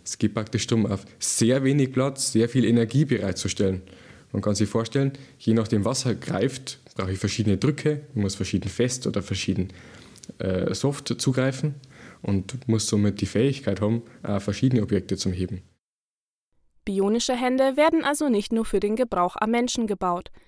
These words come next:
Speaker 2: sondern vielmehr auch für den Einsatz in industriellen Gebieten,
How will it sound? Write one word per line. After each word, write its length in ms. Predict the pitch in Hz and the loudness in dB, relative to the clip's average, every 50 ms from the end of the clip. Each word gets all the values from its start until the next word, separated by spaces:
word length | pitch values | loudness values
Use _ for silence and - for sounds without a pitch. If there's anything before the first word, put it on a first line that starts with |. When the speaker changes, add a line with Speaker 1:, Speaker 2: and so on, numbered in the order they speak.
| _ _ - - | _ _ -2 2
Speaker 2:
sondern 280 | - 277 285 285 285 | 4 6 6 6 4
vielmehr 440 | 285 - 302 302 330 320 320 320 - | 2 2 2 4 4 4 4 4 4
auch 200 | - 202 214 - | 6 4 4 4
für 120 | - - 247 | 2 0 2
den 220 | 262 277 262 - | 2 0 0 0
Einsatz 400 | 190 190 190 190 - 208 208 - - | 0 0 0 0 0 -2 -2 -2 -4
in 80 | 240 | -4
industriellen 800 | 233 - 202 196 190 202 - - - - 233 208 180 175 175 185 | -2 -2 -2 -2 -2 -4 -6 -8 -8 -4 -2 -2 0 0 -2 -2
Gebieten, 520 | 196 226 226 247 247 240 - - 180 175 | -4 -4 -2 -2 -2 -4 -4 -4 -6 -6